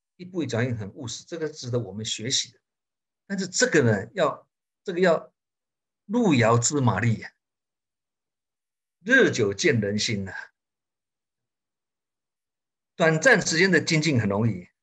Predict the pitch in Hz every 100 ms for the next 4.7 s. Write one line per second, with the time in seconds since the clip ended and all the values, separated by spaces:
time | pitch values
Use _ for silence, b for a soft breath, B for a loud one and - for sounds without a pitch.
0 | _ _ _ _ _ _ 202 208 254 185
1 | 147 - 254 277 277 277 156 113 _ _
2 | _ _ _ _ _ _ - 202 175 175
3 | 117 110 - - 160 185 151 127 135 120
4 | 120 - 180 107 104 92 -